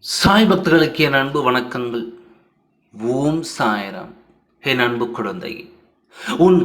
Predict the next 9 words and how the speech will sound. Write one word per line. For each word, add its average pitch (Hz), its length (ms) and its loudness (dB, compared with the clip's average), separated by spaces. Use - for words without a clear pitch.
காரியத்தை 170 760 4
முடிக்கும் 131 640 -2
வண்ணம் 113 500 0
அவர்கள் 120 420 0
செய்த 139 420 -2
காரியத்தை 131 680 0
கேள். 90 280 -12
காலங்கள் 170 600 2
கடந்தாலும், 135 840 0